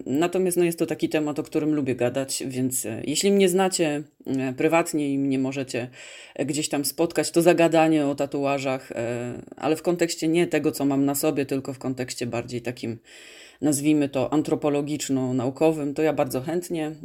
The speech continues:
lubię o tym rozmawiać. Wchodzę wtedy w taką manierę osoby, która ma dużo do powiedzenia i mam zupełnie inną modulację głosu. <laughs> No, jak chcecie, to, to zapytajcie, nie? Ale to na własne ryzyko. Ja,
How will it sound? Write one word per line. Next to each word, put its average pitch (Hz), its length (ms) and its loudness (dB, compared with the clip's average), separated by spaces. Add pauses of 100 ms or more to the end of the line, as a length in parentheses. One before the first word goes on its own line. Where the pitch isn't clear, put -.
lubię 160 320 2
o 156 40 2
tym 143 180 -2
rozmawiać. 139 380 -4
Wchodzę 165 220 2
wtedy 147 220 -2
w - 40 -10
taką 135 200 -2
manierę 135 800 0
osoby, 120 360 -4
która 110 400 -6 (580)
ma 135 120 4
dużo 151 200 0
do 135 100 -4
powiedzenia 156 880 0
i 127 160 -2
mam 127 220 0
zupełnie 135 380 0
inną 135 300 4
modulację 135 540 2
głosu. 156 640 0 (240)
<laughs> 196 160 4 (1000)
No, 320 80 8 (320)
jak - 220 6
chcecie, 311 400 0
to, 247 200 4
to 220 120 0
zapytajcie, 160 680 4
nie? 185 160 6
Ale 220 160 6
to 247 100 -4
na 269 120 8
własne 262 300 2
ryzyko. 180 580 -4 (120)
Ja, 165 380 -4